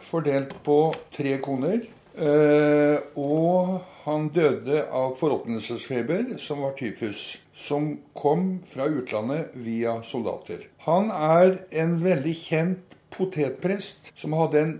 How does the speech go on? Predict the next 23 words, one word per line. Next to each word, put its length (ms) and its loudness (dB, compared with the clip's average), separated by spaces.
ubendig 960 0
energi. 540 -2
Han 160 -2
har 120 2
skrevet 360 0
til 120 0
sammen, 580 -2
eh, 640 -6
bortimot 480 -6
hundre 720 0
ulike 580 -4
skrifter, 600 -4
inkludert 560 -2
artikler. 600 -6
Han 160 0
er 240 0
en 140 0
av 480 4
Norges 460 0
første 840 -2
tidsskriftredaktører. 1300 -4
Han 260 -4
er 540 4